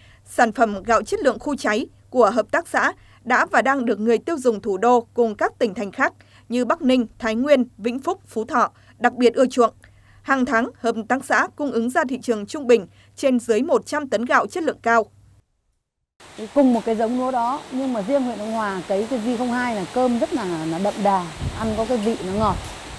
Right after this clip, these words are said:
Speaker 2: nó ngon hơn. Đấy. Thế mà cái diện tích thì rất là lớn, rất là lớn.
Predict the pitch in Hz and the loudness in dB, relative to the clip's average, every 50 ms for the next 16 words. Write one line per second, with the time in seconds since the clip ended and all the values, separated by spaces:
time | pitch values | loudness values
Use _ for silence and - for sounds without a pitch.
0 | - - - 185 190 220 233 240 240 226 254 277 269 220 - - - - - 170 | -14 -10 -6 -4 0 0 2 2 2 2 2 2 2 0 -4 -10 -16 -12 -8 -6
1 | 170 196 240 - - - - - - - - - - - - 220 240 214 185 160 | -6 -6 -6 -8 -12 -16 -16 -16 -16 -16 -16 -14 -10 -6 -4 -2 -2 0 0 2
2 | - 214 233 214 202 196 208 254 269 269 - - 359 440 - 277 202 190 - - | 2 2 2 2 2 4 6 6 6 4 4 0 0 2 2 2 4 4 4 4
3 | 285 202 196 208 220 254 320 - - - - - - - - - - - - - | 4 4 4 6 6 4 4 0 -2 -12 -14 -18 -18 -18 -18 -18 -18 -18 -18 -18
4 | - - - - - - 185 262 330 302 226 190 180 185 185 190 240 | -18 -16 -16 -14 -8 -2 0 0 2 2 2 2 2 4 4 2 2